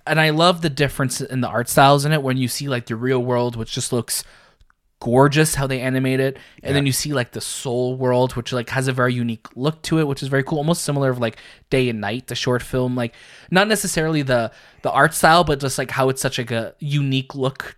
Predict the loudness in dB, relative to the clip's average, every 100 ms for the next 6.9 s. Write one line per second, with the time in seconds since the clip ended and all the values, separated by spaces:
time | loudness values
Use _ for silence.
0 | -4 4 4 4 2 0 2 0 2 0
1 | 0 -2 -2 -2 -4 -4 -4 -2 -4 -6
2 | -6 -4 -2 4 4 4 -2 -6 -6 -6
3 | -6 -8 -16 -6 -4 0 0 0 -6 -8
4 | -2 0 0 -4 -6 -4 -4 -4 -2 2
5 | 2 2 2 2 2 2 0 0 -2 0
6 | 2 2 2 -2 0 0 0 0 0